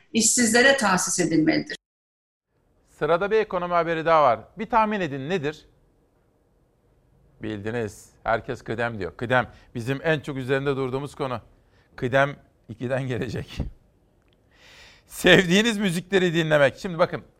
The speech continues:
Speaker 2: Ahmet Hoca'yı aradım dün. Benim uzun yıllardır tanıdığım bir hocam, matematik öğretmeni. Ahmet Hançerlioğulları. "Hocam çocuklar ne yapsın sınava girecek?" "İsmail'im," dedi, "artık yeterince hazırlandılar. Bir kere panik yapmasınlar." Bakın birkaç mesaj aldım da.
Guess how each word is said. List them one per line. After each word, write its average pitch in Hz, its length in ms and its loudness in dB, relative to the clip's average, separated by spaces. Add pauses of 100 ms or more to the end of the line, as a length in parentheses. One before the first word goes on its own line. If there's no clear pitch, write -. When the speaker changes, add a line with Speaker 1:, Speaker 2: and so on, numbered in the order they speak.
Speaker 2:
Ahmet 202 280 2
Hoca'yı 156 280 0
aradım 147 340 0
dün. 139 180 -6 (260)
Benim 151 180 -10
uzun 160 180 -8
yıllardır 117 360 -2
tanıdığım 117 480 -8
bir 127 120 -6
hocam, 117 380 -2 (920)
matematik 113 380 -10
öğretmeni. 101 420 -12 (400)
Ahmet 123 300 -4
Hançerlioğulları. 123 800 -6 (520)
"Hocam 220 220 -10
çocuklar 147 420 -6
ne 123 40 -4
yapsın 135 340 -4
sınava 117 340 -8
girecek?" 107 380 -10 (140)
"İsmail'im," 139 460 -6
dedi, 113 160 -8
"artık - 380 -2 (340)
yeterince 165 400 -4
hazırlandılar. 127 640 -4
Bir 180 40 -18
kere 175 180 -4
panik 185 340 -6
yapmasınlar." 147 480 -2
Bakın 147 220 -4
birkaç 185 320 -2
mesaj 170 460 0
aldım 117 360 2
da. 107 140 0